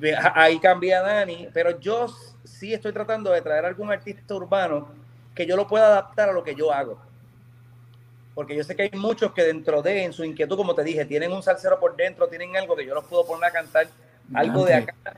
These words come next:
Speaker 1: algo de lo de ellos, pero yo trayéndolo un poco a lo, a lo mío, ¿me entiendes? A lo que estoy haciendo. Y esa, esa es mi
Speaker 2: Sí.
Speaker 1: intención, así que estoy
Speaker 2: No es por,
Speaker 1: trabajando a ver quién
Speaker 2: no
Speaker 1: es
Speaker 2: es por
Speaker 1: el
Speaker 2: nada, pero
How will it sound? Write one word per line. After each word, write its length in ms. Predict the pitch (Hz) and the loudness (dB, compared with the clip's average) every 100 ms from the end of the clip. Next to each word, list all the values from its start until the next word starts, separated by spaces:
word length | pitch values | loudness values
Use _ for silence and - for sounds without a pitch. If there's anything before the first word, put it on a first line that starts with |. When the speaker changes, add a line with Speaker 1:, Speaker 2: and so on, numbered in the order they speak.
| - | -8
Speaker 1:
algo 340 | - 160 165 190 | -2 0 2 2
de 100 | 190 | 4
lo 100 | 180 | 4
de 240 | 175 185 | 4 0
ellos, 280 | 202 185 185 - | -4 -2 -4 -2
pero 160 | 160 | -4
yo 160 | 147 160 | -2 -4
trayéndolo 500 | 175 175 185 190 185 | -4 -6 -6 -6 -8
un 100 | - | -6
poco 260 | 190 185 180 | -6 0 0
a 40 | |
lo, 260 | 160 147 151 | 0 -4 -6
a 60 | |
lo 120 | 143 143 | -6 -6
mío, 300 | 196 170 147 | -8 -10 -8
¿me 60 | |
entiendes? 280 | 143 196 175 | -8 -2 0
A 20 | |
lo 60 | 147 | 0
que 60 | 139 | -2
estoy 160 | 156 | 2
haciendo. 460 | 185 185 208 160 127 - - - - - - | 2 2 -6 -8 -16 -18 -20 -20 -20 -20 -8
Y 80 | 160 | -2
esa, 160 | 175 220 226 | -2 0 0
esa 200 | 180 208 | 0 0
es 60 | 214 | 0
mi 140 | 214 | 0
Speaker 2:
Sí. 60 | 220 | 0
Speaker 1:
intención, 360 | 190 160 156 147 | -2 -2 -4 -4
así 100 | - - | -6 -6
que 80 | 180 | -6
estoy 180 | - 160 | -2 4
Speaker 2:
No 100 | 151 | 4
es 80 | 151 | 6
por, 100 | 208 | 6
Speaker 1:
trabajando 400 | 202 208 - 151 - - - - | 6 2 -6 -18 -20 -20 -20 -2
a 60 | 151 | 0
ver 100 | 160 | 2
quién 80 | 127 | 4
Speaker 2:
no 40 | 190 | 4
Speaker 1:
es 40 | |
Speaker 2:
es 60 | 185 | 6
por 120 | 160 | 4
Speaker 1:
el 60 | |
Speaker 2:
nada, 240 | 170 185 156 | 6 4 4
pero 480 | 139 127 120 113 | 2 4 2 0